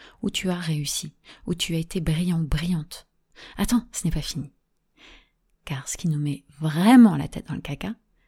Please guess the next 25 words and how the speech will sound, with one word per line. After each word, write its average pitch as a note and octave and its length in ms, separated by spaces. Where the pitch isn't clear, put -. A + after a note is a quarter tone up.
c'est - 180
que E3 120
nos D#3 140
pensées - 360
conscientes - 600
vont F3 240
à G3 80
une D#3 140
vitesse F3 360
de E3 240
deux G3+ 180
mille F#3+ 240
bits F3+ 180
par - 160
seconde. D3+ 400
Donc, E3+ 360
deux E3+ 160
mille A#3 180
infos D#3 280
en D3 60
moyenne C#3 440
passent G#3 300
dans D#3+ 100
notre F3+ 240
cerveau, C#3+ 340